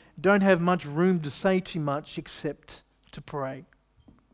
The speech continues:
And with everything that happens, the way society is trending, people get to make their own choices in life and often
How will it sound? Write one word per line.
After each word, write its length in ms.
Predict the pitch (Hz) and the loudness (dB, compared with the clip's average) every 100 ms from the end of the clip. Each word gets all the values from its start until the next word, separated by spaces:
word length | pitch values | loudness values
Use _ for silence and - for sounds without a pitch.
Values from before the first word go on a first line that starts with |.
| _ _ _ _ _ _ _ _ _ _ _ _ | _ _ _ _ _ _ _ _ _ _ _ _
And 140 | 156 175 | 0 2
with 140 | 185 | 8
everything 460 | 214 233 220 220 196 | 8 8 6 4 4
that 120 | 170 | 2
happens, 600 | 170 214 208 180 165 - - - | 4 2 2 -2 -2 -8 -20 -6
the 80 | - | 0
way 240 | 165 196 214 | 6 6 6
society 640 | 214 - 208 196 190 185 | 2 0 4 6 6 4
is 160 | 156 - | 2 -2
trending, 880 | - - 190 208 196 170 143 135 - - - _ - - | -14 0 2 4 2 0 -2 -6 -12 -20 -20 _ -18 -4
people 380 | 170 226 226 202 | 2 4 4 0
get 280 | 156 214 214 | 2 2 2
to 100 | - | 0
make 240 | 185 175 | 0 0
their 160 | 180 165 | 0 0
own 160 | 160 160 | 0 0
choices 500 | - 208 208 190 156 | 2 2 2 -2 -2
in 180 | 151 | 0
life 320 | 147 151 156 - | 2 2 0 -2
and 100 | 151 | -2
often 400 | 170 170 151 | -2 -2 -4